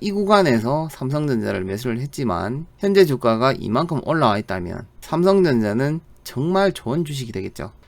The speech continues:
이게 바로 매수 타이밍입니다. 매수 타이밍을 잡기 위해서는 그만큼의 공부가 필요하다는 겁니다. 이러한 구간에서는 실적이 안 좋아졌겠죠. 반대로 이러한 구간에서는 실적이 좋아졌거나 반도체 슈퍼 사이클이 나왔겠죠.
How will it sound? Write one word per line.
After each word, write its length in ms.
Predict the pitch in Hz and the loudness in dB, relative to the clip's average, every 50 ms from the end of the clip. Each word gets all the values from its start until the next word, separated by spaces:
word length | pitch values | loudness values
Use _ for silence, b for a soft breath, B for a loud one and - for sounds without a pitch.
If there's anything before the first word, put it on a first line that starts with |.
| _ - - | _ -8 -2
이게 260 | 175 196 214 214 175 | 4 6 6 6 6
바로 400 | 143 117 107 113 127 131 120 - | 6 4 4 4 4 2 2 2
매수 380 | - 92 98 98 - 160 165 165 | 2 2 2 2 0 -2 -6 -6
타이밍입니다. 840 | - - - 156 160 175 196 208 190 147 107 87 82 - 78 82 - - _ - - | -6 -8 -6 -2 0 0 2 2 2 2 0 0 -2 -4 -6 -6 -8 -12 _ -18 -8
매수 460 | - 107 107 113 117 - 165 165 - | -2 2 2 2 2 2 0 -2 -4
타이밍을 540 | - - 156 147 151 170 180 180 160 127 98 | -4 -4 -2 0 2 2 2 4 2 2 0
잡기 360 | - 139 151 - - 117 104 | -2 -6 -8 -6 -4 -4 -2
위해서는 680 | 107 117 120 113 120 104 98 98 95 101 127 156 175 - _ | 0 0 0 -2 -2 -4 -4 -4 -4 -4 -4 -4 -6 -8 _
그만큼의 760 | - - 110 117 135 151 170 165 - - 131 120 131 143 143 135 | -6 0 2 4 4 4 4 2 -2 -2 0 0 2 0 0 -2
공부가 500 | - - 98 101 104 131 151 143 127 113 | -6 -6 -6 -6 -4 -4 -2 -2 -4 -4
필요하다는 760 | - - - 190 185 165 - - - 196 170 135 101 98 98 | -4 -8 -6 -4 -4 -4 -4 -6 -8 -6 -6 -4 -4 -6 -6
겁니다. 400 | 92 87 90 92 90 85 87 - - - - _ _ - | -8 -8 -6 -6 -6 -6 -8 -10 -12 -20 -20 _ _ 0
이러한 280 | 202 214 226 208 180 | 4 6 6 6 6
구간에서는 880 | 139 123 117 127 127 120 117 113 113 113 113 117 131 139 151 156 156 165 | 4 2 2 4 4 4 4 2 2 2 0 0 0 0 0 0 -2 -4
실적이 500 | 151 - - 214 190 214 196 180 151 - | -6 -6 -6 -4 0 2 2 2 2 2
안 200 | - - 92 98 | -2 -4 -4 -2
좋아졌겠죠. 680 | - 117 135 143 147 160 156 - 180 180 - 87 85 87 - - - - | 0 0 0 0 0 -2 -2 -2 -2 -2 -2 -4 -6 -6 -8 -16 -18 -6
반대로 440 | - 110 127 151 160 165 151 151 143 | -2 0 2 2 4 2 2 2 2
이러한 300 | 165 185 185 175 165 135 | 4 6 6 6 4 2
구간에서는 840 | 117 110 120 123 120 117 110 113 117 113 123 147 160 170 175 180 185 - - | 0 2 2 2 2 2 0 0 -2 -2 -2 -2 0 0 0 -2 -4 -6 -12
실적이 460 | - - - 202 190 - 196 175 139 120 | -14 -8 -8 -6 -2 2 2 2 2 0
좋아졌거나 840 | - 110 104 113 110 107 - - 104 98 95 90 90 107 127 156 - _ _ _ - | -2 -2 -2 0 -2 -2 -6 -4 -4 -2 -2 -2 -2 -2 -2 -4 -8 _ _ _ -8
반도체 600 | - 110 123 151 156 175 170 170 - - 175 160 | -2 0 0 2 2 0 0 -2 -2 -2 -2 -2
슈퍼 380 | 147 - - 233 226 - 156 | -2 -4 -6 -6 -4 -2 -2
사이클이 480 | - - - 127 143 180 - - 135 101 | -2 -2 -2 -2 -2 -2 -2 -4 -4 -4
나왔겠죠. 440 | 85 87 90 - - - - - | -4 -4 -6 -8 -12 -12 -12 -12